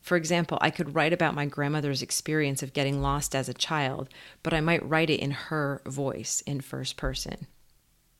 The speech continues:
So those are just a couple of examples. If we aren't too restrictive about what we call these pieces, and we talk about different possibilities with our students, we can end up with a lot of interesting outcomes.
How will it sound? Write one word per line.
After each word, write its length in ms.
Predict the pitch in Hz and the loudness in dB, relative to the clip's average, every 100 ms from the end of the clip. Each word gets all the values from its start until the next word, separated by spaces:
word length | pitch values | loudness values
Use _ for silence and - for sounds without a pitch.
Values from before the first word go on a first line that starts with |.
| _ _ _ - - - | _ _ _ -20 -18 -4
So 200 | - 233 | 2 6
those 200 | 254 247 | 6 6
are 80 | 214 | 4
just 180 | 190 | 4
a 60 | 180 | 0
couple 340 | - 185 151 | 0 0 0
of 80 | 143 | 0
examples. 800 | 139 135 135 131 - - - - _ _ _ - | -2 -4 -4 -4 -4 -6 -4 -6 _ _ _ -2
If 200 | 180 240 | 0 4
we 120 | 294 | 6
aren't 300 | 254 240 - | 6 4 4
too 240 | - 202 | 2 4
restrictive 580 | 190 - - 156 - 180 | 4 2 0 -4 -2 0
about 280 | 170 143 139 | 0 2 2
what 140 | 151 | 2
we 100 | 147 | 0
call 420 | 139 - 139 139 | -4 -6 -2 -2
these 240 | 165 190 - | 0 -2 -2
pieces, 680 | 208 208 - 226 247 - - _ _ _ _ _ _ _ - | -2 -2 0 0 0 -4 -6 _ _ _ _ _ _ _ -4
and 80 | 165 | -2
we 80 | 165 | 0
talk 320 | - 160 185 | 0 -2 2
about 220 | 180 175 | 0 2
different 280 | 175 170 151 | 0 -2 -4
possibilities 680 | 165 151 147 156 156 156 - | -2 -2 0 0 0 -2 -2
with 100 | 147 | -2
our 120 | 143 | 0
students, 680 | - 151 151 175 - - - _ _ - | -2 -2 0 -2 -2 -4 -6 _ _ -6
we 80 | 175 | -4
can 180 | - 180 | 0 2
end 220 | 196 196 | 2 4
up 200 | 185 180 | 2 0
with 140 | 151 - | -8 -6
a 60 | 147 | -6
lot 540 | 143 147 151 151 - | -4 0 2 2 -2
of 100 | 151 | -6
interesting 500 | - 143 147 - 135 | -4 -6 -4 -4 -4
outcomes. 640 | 135 131 - - - - | -4 -4 -6 -8 -6 -6